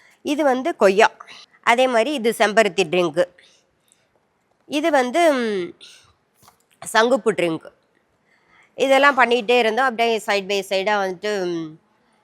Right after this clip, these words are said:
அ, அப்படியே காலேஜ், ம், பசங்க தானே அப்ப சா-, சாப்பிட்றாங்க அப்படின்ட்டு இது பண்ணலாம், குளியல் பொடி பண்ணலாம் அப்படின்ட்டு பொண்ணுங்களுக்கு வந்துட்டு இது ரெடி பண்ணோம். இது, ம், கஸ்தூரி மஞ்சள் எல்லாம் போட்டு அப்படியே போகும்போது,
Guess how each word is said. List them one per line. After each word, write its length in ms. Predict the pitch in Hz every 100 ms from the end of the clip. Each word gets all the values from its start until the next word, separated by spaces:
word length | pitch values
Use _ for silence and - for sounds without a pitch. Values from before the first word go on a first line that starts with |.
| _
அ, 40 | 202
அப்படியே 500 | 208 202 190 214 208
காலேஜ், 500 | - 214 233 214 196
ம், 220 | 214 190 _ _ _ _ _ _ _
பசங்க 400 | 226 220 240 226
தானே 180 | 220 220
அப்ப 400 | 214 214 208 202
சா-, 360 | 190 196 196 185
சாப்பிட்றாங்க 520 | 202 202 208 190 180 214
அப்படின்ட்டு 420 | 185 196 208 240
இது 320 | 208 208 233
பண்ணலாம், 420 | - 180 170 175 160
குளியல் 360 | 185 220 220
பொடி 200 | 180 180
பண்ணலாம் 540 | 175 165 156 160 156 - _ _ _ -
அப்படின்ட்டு 600 | 202 196 190 240 247 214 -
பொண்ணுங்களுக்கு 500 | 208 233 220 196 190
வந்துட்டு 180 | 180 202
இது 240 | 214 180
ரெடி 220 | 175 170 170
பண்ணோம். 360 | 165 151 156 - _ _ _ _ _ _ _ _ _ _
இது, 340 | 196 202 196
ம், 360 | 190 185 175 175 -
கஸ்தூரி 380 | 190 - 208
மஞ்சள் 320 | 196 185 180 180
எல்லாம் 300 | 175 180 170
போட்டு 380 | 175 151 - - _ _
அப்படியே 300 | - 254 294
போகும்போது, 500 | 262 240 254 240 254